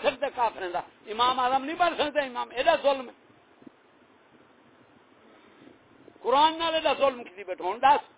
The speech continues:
یوم نادو کلا اناسم بے امام ہیں۔ امام دا لفظ آئے کھڑے۔ ہن امام وچ کافر ہی آئے کھڑے، مسلمان ہی آئے کھڑے۔ ہر جماعت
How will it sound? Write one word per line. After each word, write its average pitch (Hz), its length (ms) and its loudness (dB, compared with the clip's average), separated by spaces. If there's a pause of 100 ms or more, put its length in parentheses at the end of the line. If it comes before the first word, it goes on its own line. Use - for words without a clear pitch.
(200)
یوم 226 400 -2
نادو 254 420 -4 (120)
کلا 247 380 -4
اناسم 226 600 0
بے 233 100 6
امام 247 440 4
ہیں۔ 120 140 -14 (1300)
امام 269 280 4
دا 285 140 2
لفظ 262 260 4
آئے 190 200 0
کھڑے۔ 127 180 -12 (480)
ہن 262 200 -2 (120)
امام 262 420 -2
وچ 254 180 -6 (180)
کافر 269 400 0
ہی 302 120 -4
آئے 302 180 2
کھڑے، 262 160 -4
مسلمان 233 520 -4
ہی 254 60 -8
آئے 214 180 -4
کھڑے۔ 131 140 -14 (200)
ہر 254 260 2
جماعت 220 340 -2